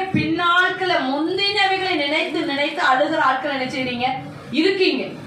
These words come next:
"என் வாழ்க்கை இப்படி ஆயிடுச்சே, இனிமே எப்படி?" எப்படின்னு சொல்லி ஆண்டவர் சொல்றாரு, "நீ முந்தினவைகளை நினைக்காத, பூர்வமானவைகள், காலங்காலமா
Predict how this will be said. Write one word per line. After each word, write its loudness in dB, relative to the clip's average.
"என் 0
வாழ்க்கை 2
இப்படி -2
ஆயிடுச்சே, 0
இனிமே 0
எப்படி?" 2
எப்படின்னு -2
சொல்லி -2
ஆண்டவர் 0
சொல்றாரு, 0
"நீ -2
முந்தினவைகளை 2
நினைக்காத, 2
பூர்வமானவைகள், 2
காலங்காலமா 4